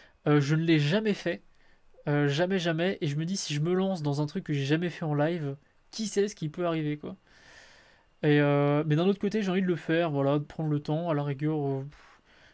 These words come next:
je pourrais discuter avec les gens qui seront là sur le live. Et, euh, et vraiment, le Stormtrooper, j'ai des, quelques idées en tête,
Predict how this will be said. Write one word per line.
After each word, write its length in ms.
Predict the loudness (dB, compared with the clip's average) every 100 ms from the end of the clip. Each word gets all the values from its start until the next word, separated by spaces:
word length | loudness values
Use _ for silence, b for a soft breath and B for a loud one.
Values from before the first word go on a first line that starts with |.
| _
je 100 | -20
pourrais 200 | -4 -2
discuter 380 | -2 -6 -4 -2
avec 160 | -2 -2
les 60 |
gens 140 | -2 -4
qui 100 | -6
seront 180 | -4
là 100 | -2
sur 160 | -2 -2
le 60 | 0
live. 380 | 2 0 -2 -10 b b b b b b _
Et, 180 | -4 -2
euh, 440 | 0 -2 -2 -4 -6 -10 -12 -16 _ _ _ _ _ _ _ _ _ _ -20 -20 -20 -20 _ _ -6
et 120 | -4
vraiment, 260 | -2 -2 -4
le 80 |
Stormtrooper, 640 | -4 -6 -6 -4 2 2 2
j'ai 160 | -2 -2
des, 100 | 0
quelques 440 | -2 -2 -4 -2
idées 120 | -2
en 120 | -2
tête, 400 | -2 -4 -6 -16